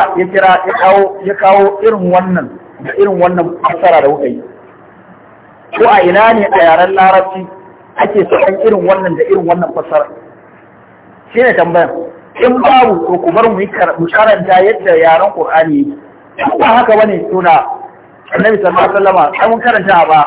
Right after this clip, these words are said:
ma da yake da ko Annabi sallallahu alaihi wasallam yayi bayani, ko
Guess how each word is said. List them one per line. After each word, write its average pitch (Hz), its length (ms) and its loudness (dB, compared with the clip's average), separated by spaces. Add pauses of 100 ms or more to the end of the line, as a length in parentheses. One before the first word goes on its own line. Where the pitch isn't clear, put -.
(140)
ma 185 140 0
da 202 80 -2
yake 190 160 -2
da 185 140 2 (360)
ko - 80 -4
Annabi 233 380 2
sallallahu 214 260 2
alaihi - 0 -
wasallam 208 140 -2
yayi 208 120 2
bayani, 311 380 2 (720)
ko - 120 -2